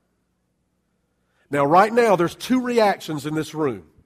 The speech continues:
The first reaction is if you're here today and you're not a follower of Jesus, you're not a Christian.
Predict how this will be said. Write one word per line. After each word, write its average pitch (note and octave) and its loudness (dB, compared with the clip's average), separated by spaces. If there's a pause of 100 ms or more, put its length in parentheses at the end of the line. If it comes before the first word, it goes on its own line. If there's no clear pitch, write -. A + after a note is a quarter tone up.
(840)
The C3 -12
first A#3 2
reaction G3 2
is D3+ -2
if D#3 -6
you're G3+ 0
here A3+ -4
today F#3+ 0
and E3 -2
you're F3 0
not F#3+ 0
a E3+ -6
follower F#3+ -2
of D#3+ -8
Jesus, D3 -4
you're D#3 -4
not E3 0
a D#3+ -6
Christian. D3 -6